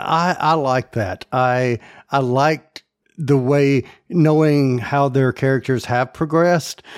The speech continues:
you s-, saw some of that from the very beginning, 'cause you saw that immediate kind of camaraderie between Boimler and Mariner, and then you see the camaraderie starting,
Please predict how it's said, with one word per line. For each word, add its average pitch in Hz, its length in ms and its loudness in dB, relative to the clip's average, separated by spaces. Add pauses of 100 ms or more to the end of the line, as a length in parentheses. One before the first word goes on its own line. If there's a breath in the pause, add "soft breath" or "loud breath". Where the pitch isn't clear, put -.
(160 loud breath)
you 143 140 2
s-, - 180 -2 (280)
saw 139 640 -2 (140)
some - 360 -2
of 127 160 -4
that 135 380 -2
from 131 140 2
the 131 80 2
very 131 280 2
beginning, 123 560 0 (300 loud breath)
'cause 113 180 0
you 127 120 0
saw 139 360 0
that 123 400 -2 (220)
immediate 131 760 2 (340 loud breath)
kind 135 220 -4
of 113 240 -8 (320)
camaraderie 139 840 0
between 123 600 0
Boimler 127 500 2
and 120 120 2
Mariner, 123 540 0 (240 soft breath)
and 127 180 0
then 131 160 2
you 123 160 0
see 127 500 0
the 120 460 2 (420 loud breath)
camaraderie 127 640 0
starting, 123 840 0